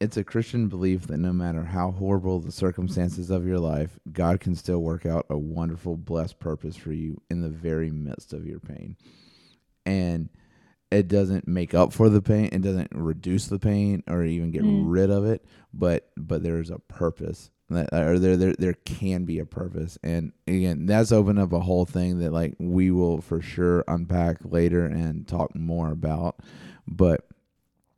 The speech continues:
Speaker 1: yeah, I mean, I just, I see, that's what I see in the story, is that, like, is that Squanto had every right to be bitter. And, and I'm sure he was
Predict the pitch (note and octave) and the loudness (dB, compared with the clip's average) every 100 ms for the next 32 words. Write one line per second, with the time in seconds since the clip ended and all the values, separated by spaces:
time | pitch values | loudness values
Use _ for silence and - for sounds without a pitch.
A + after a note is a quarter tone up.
0 | _ - - F2+ F2 - F2 E2+ E2 F#2 | _ -20 -8 -2 0 0 0 0 0 0
1 | F2+ - _ F#2 F2 - F#2+ F2+ D#2+ - | 0 -4 _ -2 -2 -2 -2 0 -2 -8
2 | _ _ - E2 A2 A2 G#2+ G#2 F#2 E2+ | _ _ -12 -2 4 6 6 4 4 2
3 | D#2+ D#2 C#2 C#2+ - D2+ D2+ E2 - - | 0 -2 -2 -4 -6 -6 -6 -6 -8 -6
4 | F2+ E2+ F2 - D#2+ D#2+ - _ _ _ | -4 0 0 0 0 0 -2 _ _ _
5 | _ _ - F2 E2 F2+ E2 - _ _ | _ _ -2 0 2 2 2 -2 _ _
6 | _ _ - - - F#2 F#2+ G2 F#2 F2+ | _ _ -20 -12 -4 0 0 2 2 2
7 | E2 - _ F2+ G2 F2+ F2+ E2+ E2+ D#2 | -2 -6 _ 4 4 4 2 2 2 2
8 | D2+ - F#2 F2 D2+ - E2+ D2+ D2 - | 0 -2 0 0 0 2 2 2 -2 -6
9 | - - - F#2+ - G2+ G2 - B2 B2 | -18 -12 -2 0 4 4 4 4 6 6
10 | G#2+ F2 F2+ A2+ F2+ F2 | 4 2 4 4 2 0